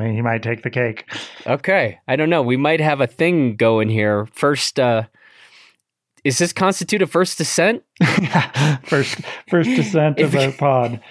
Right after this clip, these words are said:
Speaker 1: I mean, we're,
Speaker 2: Yeah.
Speaker 1: yeah, we, it's gonna be a lot. He might, he, like I said, I kinda wanna get him on his first fifty classic this year. Just put him in my, put him in my backpack or something like that, and, you know, be like, "Cool, first baby descent of a fifty,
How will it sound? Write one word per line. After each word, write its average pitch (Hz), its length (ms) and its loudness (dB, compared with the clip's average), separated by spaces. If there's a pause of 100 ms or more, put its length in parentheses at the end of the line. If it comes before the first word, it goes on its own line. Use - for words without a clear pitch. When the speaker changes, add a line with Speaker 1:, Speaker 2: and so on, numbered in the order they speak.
(200)
Speaker 1:
I 131 80 0
mean, 135 200 2
we're, 131 160 0
Speaker 2:
Yeah. 135 200 2
Speaker 1:
yeah, 135 220 0
we, 127 220 -4 (360)
it's 135 180 -2
gonna 156 160 -2
be 156 420 0
a 160 80 -2
lot. 151 260 2
He 120 120 -2
might, 135 240 0
he, 135 120 -4 (120)
like 127 220 0
I 127 80 0
said, 147 200 2
I 120 60 0
kinda 127 220 0
wanna 123 160 2
get 123 120 2
him 123 100 0
on 123 100 2
his 113 100 -2
first 127 260 -2
fifty 135 260 -4
classic 135 460 -2
this 110 200 -6
year. 101 180 -6
Just 104 200 -14
put 139 100 0
him 123 100 0
in 117 140 0
my, 113 200 0 (320)
put 147 100 0
him 135 100 2
in 127 100 2
my 120 80 0
backpack 127 560 0
or 151 60 -2
something 143 260 0
like 139 160 0
that, 156 260 0
and, 117 280 -4
you 123 80 -6
know, 117 160 -2
be 131 140 -2
like, 127 180 -2
"Cool, 160 200 0
first 131 240 -2
baby 127 300 0
descent 131 320 -2
of 120 140 -2
a 113 60 -4
fifty, 131 360 -4